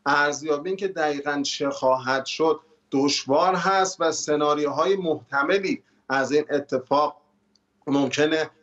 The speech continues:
بیرون بیاد، ولی آن چیزی که مشخص هست اگر کار بخواد به درگیری، اه، متقارن نظامی منجر بشه، قطعاً جمهوری اسلامی در برابر آمریکا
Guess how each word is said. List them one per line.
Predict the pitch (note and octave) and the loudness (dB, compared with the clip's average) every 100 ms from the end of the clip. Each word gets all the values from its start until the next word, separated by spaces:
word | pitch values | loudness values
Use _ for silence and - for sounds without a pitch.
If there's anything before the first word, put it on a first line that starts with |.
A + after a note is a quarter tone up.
| - | -2
بیرون | D3+ D3+ G3 D#3+ | 2 4 4 2
بیاد، | A#2+ A#2 G#2+ | -2 -4 0
ولی | D#3+ F3 | 0 2
آن | G3+ A3 | 0 -2
چیزی | A3+ A3 | -4 -6
که | F#3+ | -4
مشخص | F3+ D#3 D3+ D3+ C#3+ C#3+ C3+ E3+ | -2 -2 0 0 0 -2 -2 -2
هست | C#3 - | -2 -2
اگر | F#3 F#3 G3+ | -4 0 -2
کار | - F#3 F#3 F3 | -2 0 0 0
بخواد | D#3 - A#2+ - | -6 -4 -6 -4
به | C3 B2+ | -6 -2
درگیری، | C3 B2+ B2+ B2 C3 B2+ D3 F3 C3+ - - _ _ - | 0 0 -2 -6 -6 -4 -4 0 0 0 -6 _ _ -4
اه، | A#2+ A#2+ A2+ | 0 2 2
متقارن | A2+ A#2+ C#3 - C#3 C3+ B2+ C3+ C3+ D#3 F#3+ | 2 4 4 2 0 0 2 0 2 0 0
نظامی | G3+ F#3+ F3+ C#3+ D#3 D#3 D#3 | 0 0 0 0 0 0 -2
منجر | D3+ D3+ C#3 C#3 | -2 0 2 2
بشه، | C3 C3 B2+ B2+ | 0 -4 -4 -4
قطعاً | A#2 D3 C3+ G3 G3 | -2 0 0 -2 -6
جمهوری | F3+ D#3+ D3 C#3 C3+ | -6 -10 -12 -10 -6
اسلامی | C3 - C3+ C3 E3 | -6 -2 0 2 2
در | D#3+ | 2
برابر | B2+ A#2+ A#2+ A#2 | 2 0 0 0
آمریکا | B2 B2 A#2 A#2 C3+ D3 | 0 0 -4 0 2 2